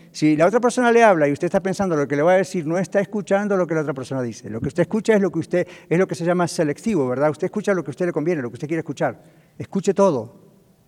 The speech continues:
No hable. Cálmese. No piense cómo se va a defender. Ok, entonces escuchar a la otra persona crea el clima necesario para la resolución. ¿Y qué más?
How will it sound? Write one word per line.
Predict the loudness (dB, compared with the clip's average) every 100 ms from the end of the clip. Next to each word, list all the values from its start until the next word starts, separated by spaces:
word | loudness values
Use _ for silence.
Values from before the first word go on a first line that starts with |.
| _
No | -8 -2 -2
hable. | -2 -2 -6 -10 -18 _ _ _ 0
Cálmese. | 2 4 0 -4 -8 -10 _
No | -6 -4
piense | -4 -4 -4
cómo | -4 -4
se | -2
va | -2
a |
defender. | -2 -4 -4 -4 -8 _ _ _ _ _ _ _ _ _ _
Ok, | -2 0
entonces | 0 -2 -2 -2 -4
escuchar | -4 2 4
a |
la | 6
otra | 2
persona | 0 -2 0 0
crea | 2 2
el | 2
clima | 2 0 0
necesario | 0 0 2 4 2 -2 -12 -6 0
para | 4
la | 4
resolución. | 2 2 4 4 4 6 6 2
¿Y | 0
qué | 2 2
más? | 2 -4 -14